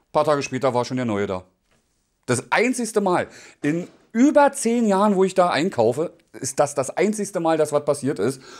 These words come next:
Und da sind sie sofort auf mich zugegangen und haben gesagt, das ist kein Problem. Schick uns und wir schicken. So, dann habe ich hier noch ein T-Shirt. Das ist abgeändert. Da habe ich nämlich nachgefragt und haben sie gesagt, das ist machbar.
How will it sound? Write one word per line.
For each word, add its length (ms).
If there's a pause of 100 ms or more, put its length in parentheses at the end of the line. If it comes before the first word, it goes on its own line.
(140)
Und 160
da 140
sind 520
sie 80
sofort 380
auf 80
mich 160
zugegangen 380
und 40
haben 60
gesagt, 280
das 100
ist 140
kein 120
Problem. 400 (320)
Schick 220
uns 200
und 200
wir 80
schicken. 340 (840)
So, 420
dann 220
habe 140
ich 80
hier 120
noch 140
ein 100
T-Shirt. 540 (880)
Das 240
ist 200
abgeändert. 760 (600)
Da 120
habe 140
ich 100
nämlich 200
nachgefragt 680
und 320
haben 100
sie 80
gesagt, 340 (280)
das 160
ist 160
machbar. 460